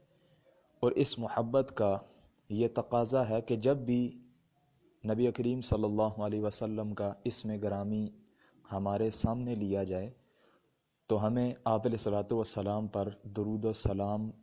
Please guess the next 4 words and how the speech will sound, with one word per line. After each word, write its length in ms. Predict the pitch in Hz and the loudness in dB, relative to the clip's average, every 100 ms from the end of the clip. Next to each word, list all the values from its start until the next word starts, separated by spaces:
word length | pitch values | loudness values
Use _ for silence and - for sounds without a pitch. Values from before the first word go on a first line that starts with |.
| 95 | -6
भेजना 400 | 98 92 98 98 | -4 -2 -4 -4
चाहिए, 400 | 101 87 85 - - _ _ _ _ _ _ _ _ _ _ _ - | -4 -6 -10 -14 -20 _ _ _ _ _ _ _ _ _ _ _ -6
जो 200 | 98 117 | 2 2
कि 220 | 117 120 | 4 2